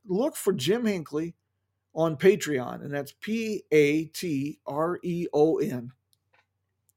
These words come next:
And speaking of educational programs,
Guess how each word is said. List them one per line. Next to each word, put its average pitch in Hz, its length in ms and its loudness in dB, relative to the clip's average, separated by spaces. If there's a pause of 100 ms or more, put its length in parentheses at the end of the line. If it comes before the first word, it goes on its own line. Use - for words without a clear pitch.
(880)
And 240 320 2
speaking 285 500 -2
of 151 100 2
educational 135 560 4
programs, 135 640 -2